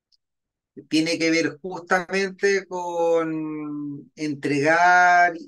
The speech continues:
innovación al rubro, básicamente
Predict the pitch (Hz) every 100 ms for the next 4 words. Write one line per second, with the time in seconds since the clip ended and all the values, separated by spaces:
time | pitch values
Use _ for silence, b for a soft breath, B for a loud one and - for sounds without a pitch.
0 | - - 175 151 151 147 143 139 - 170
1 | 175 180 175 160 185 196 202 196 - -
2 | 185 185 165 175 185 180 185 185 190 190
3 | 185